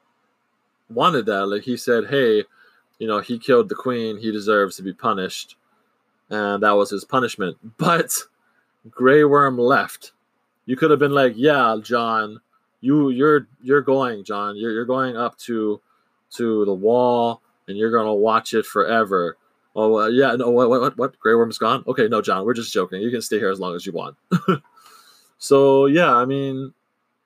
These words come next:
it does, it didn't really make any sense.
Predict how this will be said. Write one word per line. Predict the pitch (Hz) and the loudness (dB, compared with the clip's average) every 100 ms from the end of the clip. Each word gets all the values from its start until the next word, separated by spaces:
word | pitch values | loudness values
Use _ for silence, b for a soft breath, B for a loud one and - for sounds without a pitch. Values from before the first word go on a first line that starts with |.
| _ _ _ _ _ - | _ _ _ _ _ -8
it | 131 | 0
does, | 156 143 | 2 2
it | |
didn't | 147 151 | -2 0
really | 151 143 | 0 0
make | 139 135 | -2 -2
any | 131 135 | -4 -6
sense. | - 139 110 - - | -6 -6 -8 -12 -20